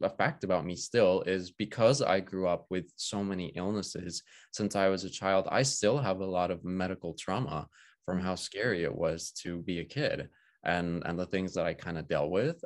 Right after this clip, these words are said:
Speaker 1: And so anytime I sort of, I feel like I'm cleaning it out. I feel like I'm excavating it out and, like,
Speaker 2: Yeah.
Speaker 1: um,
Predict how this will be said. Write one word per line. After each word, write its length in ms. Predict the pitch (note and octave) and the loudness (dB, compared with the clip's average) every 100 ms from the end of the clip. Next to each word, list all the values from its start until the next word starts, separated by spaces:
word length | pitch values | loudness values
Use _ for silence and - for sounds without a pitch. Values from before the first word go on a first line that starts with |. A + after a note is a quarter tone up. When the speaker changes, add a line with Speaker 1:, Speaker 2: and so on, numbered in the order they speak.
| F2 | -6
Speaker 1:
And 200 | F2+ F2 | -6 -8
so 440 | - E2+ E2 D#2+ | -2 2 2 2
anytime 680 | E2+ F#2 - F2 E2 E2+ - | -4 -6 -6 -6 -4 -4 -8
I 200 | D#2 E2 | -8 -8
sort 320 | - F2 E2+ | -8 -6 0
of, 240 | E2 D#2+ - _ _ _ _ _ _ | 0 -2 -6 _ _ _ _ _ _
I 60 | G2 | -2
feel 220 | - D3+ | 2 4
like 160 | D#3 A2+ | 4 2
I'm 240 | F2+ G#2 | 2 0
cleaning 420 | - C3 C3 G2+ | -2 0 2 2
it 100 | E2 | -2
out. 220 | G2+ D2+ | 0 0
I 80 | D#2 | -2
feel 180 | - G#2+ | -4 -2
like 140 | G#2 F#2 | -2 -2
I'm 120 | - | -2
excavating 720 | F2 - - G2+ F#2 F2+ F2+ | -4 -4 -8 -4 -2 0 -2
it 120 | F2 E2+ | -4 -2
out 340 | E2+ F#2 A2 | 0 2 2
and, 180 | G2+ F2+ | 0 -2
like, 300 | E2 E2+ - _ | -4 -8 -14 _
Speaker 2:
Yeah. 500 | F3+ F3+ _ F2+ E2+ | -20 -20 _ -8 -6
Speaker 1:
um, 280 | E2 E2+ D#2 | -4 -6 -6